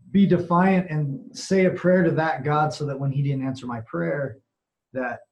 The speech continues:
my, when my mom died, she could look him in the face and say, "You failed me." And, uh, I knelt down and put that gun in my mouth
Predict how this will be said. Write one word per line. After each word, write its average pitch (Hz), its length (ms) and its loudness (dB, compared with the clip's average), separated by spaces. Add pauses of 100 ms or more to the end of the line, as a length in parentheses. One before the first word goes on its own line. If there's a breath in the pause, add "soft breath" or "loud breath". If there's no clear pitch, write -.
my, 127 160 -8
when 123 160 -8
my 120 100 -4
mom 143 280 -2
died, 131 200 -2
she - 140 -14
could 127 100 -8
look 123 160 -10
him 127 60 -14
in 120 60 -8
the 113 80 -6
face 135 260 -10
and 110 100 -12
say, 117 140 -14
"You 110 160 -2
failed 127 340 -8 (720)
me." 98 80 -16
And, 98 220 -12
uh, 95 220 -20 (760)
I 110 60 -6
knelt 110 220 0
down 113 220 -4
and 110 60 -6
put - 140 -14
that 113 180 -8
gun 110 140 0
in 110 60 2
my 110 100 2
mouth 110 320 -4